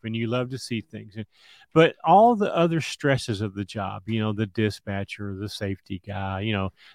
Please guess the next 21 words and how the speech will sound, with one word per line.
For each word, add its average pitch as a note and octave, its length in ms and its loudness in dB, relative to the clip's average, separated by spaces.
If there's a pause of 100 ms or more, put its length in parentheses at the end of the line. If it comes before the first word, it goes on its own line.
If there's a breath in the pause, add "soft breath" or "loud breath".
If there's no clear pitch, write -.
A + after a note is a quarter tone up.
the - 40 -20
customers, G#2 680 2 (300 soft breath)
you D#3+ 80 8
know, C3 120 10
a - 20 8
lot F#3 240 8
of F#3 140 4
things D3+ 340 2
that A2+ 140 4
you C3 160 2
don't C3+ 260 0
have A2+ 240 -2
control D#3 580 -2
over. G2+ 380 -4 (440)
You G#3 200 4
think B3 460 -2
that B2+ 240 4
the A#2+ 120 2
re-, A#2+ 240 2
the D3+ 180 4
resolution D3+ 1200 2